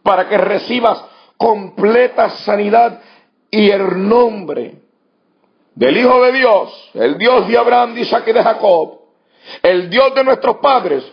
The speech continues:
glorifica a su Hijo Jesús en este día y declare sobre ti un milagro completo. Hoy, por la fe en su nombre, a este,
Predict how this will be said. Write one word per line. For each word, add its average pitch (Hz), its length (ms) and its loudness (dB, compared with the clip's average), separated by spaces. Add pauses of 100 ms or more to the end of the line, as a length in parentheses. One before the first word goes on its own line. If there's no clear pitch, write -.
(140)
glorifica 220 720 0
a 254 60 0
su 269 140 -8
Hijo 247 220 2
Jesús 214 600 -4 (880)
en 147 200 0
este 185 360 -2
día 113 360 0 (800)
y 127 120 2
declare 175 460 0
sobre 190 300 -2
ti 147 640 0 (360)
un 185 280 0
milagro 165 960 0
completo. 139 960 -2
Hoy, 180 380 2
por 180 240 0
la 185 200 -2
fe 156 460 -4
en 170 140 -4
su 180 200 0
nombre, 123 580 -4 (600)
a 151 180 0
este, 165 580 -4